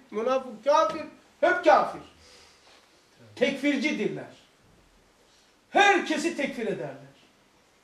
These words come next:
Tekfir onların mesleklerinin icabıdır. Ciddiyetsiz, muhakemesi, muhakemesi ve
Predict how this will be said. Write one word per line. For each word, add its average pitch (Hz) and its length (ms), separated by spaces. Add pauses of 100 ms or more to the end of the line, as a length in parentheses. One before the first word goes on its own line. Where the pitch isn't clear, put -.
(320)
Tekfir 262 480 (140)
onların 226 360
mesleklerinin 220 640
icabıdır. - 500 (1120)
Ciddiyetsiz, 269 800
muhakemesi, 247 800
muhakemesi 247 880
ve 247 280